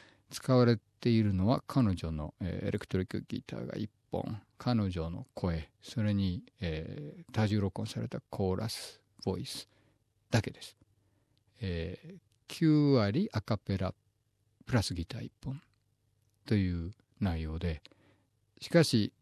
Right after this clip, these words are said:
音楽の構築の複雑さという点では、おそらくハイアテスカヨーテのままです。えー、要するに、かなり、そうですね、昔のジャズファンの方であれば、例えばウェザーリポー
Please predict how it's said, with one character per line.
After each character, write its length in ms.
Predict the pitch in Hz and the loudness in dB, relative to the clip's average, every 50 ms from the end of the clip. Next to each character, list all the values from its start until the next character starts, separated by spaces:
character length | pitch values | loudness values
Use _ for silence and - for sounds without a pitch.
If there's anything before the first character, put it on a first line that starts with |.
| - - | -2 2
音 300 | 165 180 202 208 208 190 | 6 6 8 8 8 8
楽 240 | 190 185 - - | 6 4 4 4
の 140 | 180 170 156 | 4 4 4
構 320 | 147 - - - 156 156 151 | 2 0 -2 0 2 2 2
築 260 | - - - - 143 | 0 -2 -4 0 2
の 120 | 143 135 | 2 2
複 240 | 120 - - - 131 | 2 0 -4 -4 -2
雑 200 | - 160 - - | -2 -2 -4 -2
さ 160 | - - 147 | -2 -2 -2
と 140 | - - - | 0 2 4
い 80 | 143 143 | 4 4
う 60 | 135 | 4
点 240 | - 143 139 143 143 | 4 4 4 6 8
で 100 | 147 135 | 8 8
は、 80 | 113 | 6
お 80 | 98 95 | 6 2
そ 140 | - - 123 | 2 2 2
ら 100 | 110 101 | 2 2
く 120 | - 101 | 0 -4
ハ 340 | 98 - - - 107 107 107 | -6 -6 -4 0 0 2 2
イ 240 | 104 104 104 101 101 | 2 2 0 0 -2
ア 80 | 98 - | -2 -4
テ 220 | _ - - 101 | _ -8 -8 -8
ス 120 | - - - - | -8 -8 -12 -14
カ 200 | - - - 98 | -14 -10 -6 -4
ヨ 160 | 95 90 90 87 | -4 -2 -4 -4
ー 40 | - _ | -6 _
テ 100 | - 92 | -6 -6
の 160 | 82 82 80 85 | -4 -4 -6 -6
ま 220 | 87 90 104 110 | -4 0 0 0
ま 120 | 85 82 | 0 -2
で 120 | 87 - - | -8 -12 -14
す。 180 | - - - _ - _ _ - - - - - - - - - _ _ _ - | -16 -16 -16 _ -20 _ _ -20 -20 -20 -20 -20 -20 -20 -20 -20 _ _ _ -4
え 360 | 110 104 98 92 92 90 90 98 | -2 0 0 0 0 0 0 0
ー、 20 | |
要 80 | 107 107 | 0 0
す 140 | - - 120 | 0 0 0
る 100 | 107 98 | 0 0
に、 240 | 85 82 - - - - - - _ _ _ _ _ _ _ _ _ _ | 0 -2 -4 -6 -8 -12 -14 -16 _ _ _ _ _ _ _ _ _ _
か 200 | - - - - | -14 -6 0 2
な 120 | 165 165 233 | 4 4 4
り、 200 | 180 170 - - - - - _ _ _ _ _ - - - | 4 2 -2 -4 -10 -18 -20 _ _ _ _ _ -20 -16 -12
そ 220 | - - - 92 | -8 -2 -2 0
う 40 | 82 | -2
で 80 | 78 - | -2 -6
す 160 | - - - | -10 -8 -8
ね、 460 | - - - - - 82 82 71 71 135 | -8 -6 -8 -8 -10 -10 -10 -10 -8 -6
昔 480 | 131 120 120 - 123 120 113 - - | -6 -6 -2 0 0 0 2 2 0
の 180 | 127 120 117 113 | 2 2 2 2
ジ 140 | 104 - 120 | 0 0 0
ャ 100 | 117 113 | 0 2
ズ 180 | 107 120 127 120 | 2 2 0 0
フ 140 | - - | 2 2
ァ 80 | 170 170 | 2 2
ン 80 | 170 165 | 4 4
の 120 | 147 139 | 4 4
方 280 | - - 123 117 - 120 | 4 2 0 0 0 0
で 160 | 104 110 110 | 2 4 4
あ 80 | 107 104 | 4 4
れ 100 | 101 101 | 4 4
ば、 160 | 107 120 117 - - 113 - | 2 2 0 0 -2 0 2
例 100 | 127 131 | 4 4
え 20 | |
ば 160 | 110 104 92 | 4 4 2
ウ 180 | 92 90 90 95 | 2 2 2 4
ェ 140 | 107 120 120 | 4 6 6
ザ 140 | 127 127 | 6 6
ー 40 | 127 | 4
リ 100 | 123 123 | 4 2
ポ 300 | - - - 139 127 113 | 0 0 0 0 2 2
ー 60 | 101 | 0